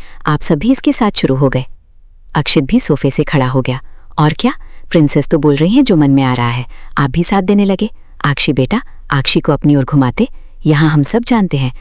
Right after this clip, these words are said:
अभी आपको कोई interest नहीं शादी में। आप शादी करेगी तो भी अपने सपने को सच करने के बाद ही, वो भी जब, जब आपका शादी को लेकर नजरिया change होगा, मन होगा, तो अभी बहुत time है,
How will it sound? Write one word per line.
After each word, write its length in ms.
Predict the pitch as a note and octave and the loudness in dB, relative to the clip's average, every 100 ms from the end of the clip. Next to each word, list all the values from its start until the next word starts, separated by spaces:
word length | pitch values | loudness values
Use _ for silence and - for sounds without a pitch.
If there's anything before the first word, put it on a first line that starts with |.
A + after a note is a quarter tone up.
| - - | -14 -6
अभी 220 | D#3+ D3+ E3 | -2 2 2
आपको 280 | C#3 - | 0 -2
कोई 240 | D#3 D#3+ A3 | 0 2 2
interest 320 | A3+ G3 - | 2 2 2
नहीं 160 | D#3+ D3+ | 2 2
शादी 320 | C#3 B2+ C3 | 2 2 0
में। 120 | A#2+ - - - - | -2 -6 -18 -20 -4
आप 160 | D3 C#3 | -2 0
शादी 320 | - C3+ D3 | 0 2 2
करेगी 340 | D3+ C#3+ D#3 | 2 2 2
तो 180 | - E3 | 2 2
भी 160 | C#3+ A#3 | 2 2
अपने 220 | - A#3 | 2 2
सपने 320 | G#3+ D3 D3+ | 2 2 2
को 120 | G3 | 2
सच 220 | B3+ F3+ - | 0 0 0
करने 280 | C#3+ C#3 | 2 2
के 120 | C#3+ C4 | 2 2
बाद 260 | C#3 B2 | 2 0
ही, 160 | B2+ - - - - | -4 -10 -14 -20 -4
वो 140 | D3 D3 | 2 2
भी 160 | D3+ | 2
जब, 200 | C#3 G#3+ - - - - | 2 0 -2 -12 -4 0
जब 160 | D#3 | 2
आपका 240 | C3+ - C#3+ | 0 0 0
शादी 300 | - C3 C#3+ | 0 0 0
को 120 | D3 | 2
लेकर 260 | C#3 E3+ | 2 2
नजरिया 420 | A#3+ D#3 C#3+ C#3 A3+ | 2 2 2 0 2
change 320 | - E3 D#3 | 2 2 2
होगा, 200 | - F3 | 2 4
मन 240 | A#3+ G#3 | 4 4
होगा, 300 | D#3+ D3 A#2+ - - - - | 2 0 -2 -6 -14 -8 0
तो 60 | |
अभी 180 | D3+ D3+ | 2 2
बहुत 240 | C#3 C3+ D3 | 2 0 2
time 220 | D3 D3+ | 2 2
है, 120 | F#3+ | 0